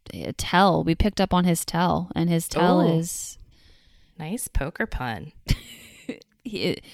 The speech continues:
Speaker 1: he showed his hand, and he had
Speaker 2: Oh,
Speaker 1: all, he
Speaker 2: <laughs> look at
Speaker 1: had
Speaker 2: you. <laughs>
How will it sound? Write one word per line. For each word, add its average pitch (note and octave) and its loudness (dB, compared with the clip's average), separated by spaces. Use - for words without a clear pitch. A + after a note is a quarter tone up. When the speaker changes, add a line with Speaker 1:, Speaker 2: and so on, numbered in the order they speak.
Speaker 1:
he G#3+ 0
showed A3 6
his A3+ 2
hand, F#3+ 0
and F3 0
he F3+ -2
had F3+ 4
Speaker 2:
Oh, B3+ 8
Speaker 1:
all, - -2
he C4+ -2
Speaker 2:
<laughs> - 2
look D#4+ 4
at D#4+ 4
Speaker 1:
had - 2
Speaker 2:
you. E4 4
<laughs> - -4